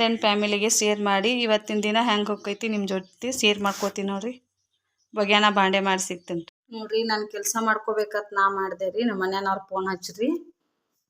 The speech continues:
ನಾನು ಕೆಲ್ಸಕ್ಕೆ ಹೊಂಟುನು, ಮತ್ತು ಕಬ್ಬಿನ ಬೀಜ ತ-, ಕಬ್ಬಿನ ಬೀಜ ಹೇರ್ಕೊಂಬರಾಕತ್ರಿ ಗಲ್ಗಲಿ ಫ್ಯಾಕ್ಟ್ರಿ ಒಳಗೆ ಕಾಟ ಮಾಡಿ. ಅವ್ರಿಗೆ ಬುತ್ತಿ ಕಟ್ಕೊಂಡು ತೊಗೊಂಬಾ ಅಂದ್ರಿ ಇಲ್ಲಿ ರೋಡಿಗೆ. ಟ್ರ್ಯಾಕ್ಟರ್ ತೊಗೊಂಬರಾತಾರತ್ರಿ.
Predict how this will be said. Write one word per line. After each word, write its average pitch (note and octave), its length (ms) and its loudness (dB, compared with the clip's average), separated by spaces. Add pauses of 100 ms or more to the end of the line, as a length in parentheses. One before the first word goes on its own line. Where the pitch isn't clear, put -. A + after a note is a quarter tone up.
(200)
ನಾನು G#3+ 260 -2
ಕೆಲ್ಸಕ್ಕೆ G#3+ 400 -6
ಹೊಂಟುನು, G#3+ 340 -2 (360)
ಮತ್ತು F#3 380 -4
ಕಬ್ಬಿನ G3+ 340 -2
ಬೀಜ G3+ 240 -4
ತ-, F3+ 500 -4
ಕಬ್ಬಿನ G#3 340 -2
ಬೀಜ G#3 200 -2 (640)
ಹೇರ್ಕೊಂಬರಾಕತ್ರಿ F3+ 880 0
ಗಲ್ಗಲಿ F3+ 380 0
ಫ್ಯಾಕ್ಟ್ರಿ F3+ 420 -6
ಒಳಗೆ F3+ 180 -2
ಕಾಟ D#3+ 300 -4
ಮಾಡಿ. E3+ 360 2 (840)
ಅವ್ರಿಗೆ G3 260 -4
ಬುತ್ತಿ F#3+ 280 -10
ಕಟ್ಕೊಂಡು F#3+ 380 -6
ತೊಗೊಂಬಾ F3+ 400 0
ಅಂದ್ರಿ F3+ 260 2
ಇಲ್ಲಿ F3+ 180 0
ರೋಡಿಗೆ. F#3+ 580 0 (100)
ಟ್ರ್ಯಾಕ್ಟರ್ - 680 -10
ತೊಗೊಂಬರಾತಾರತ್ರಿ. F#3+ 880 -2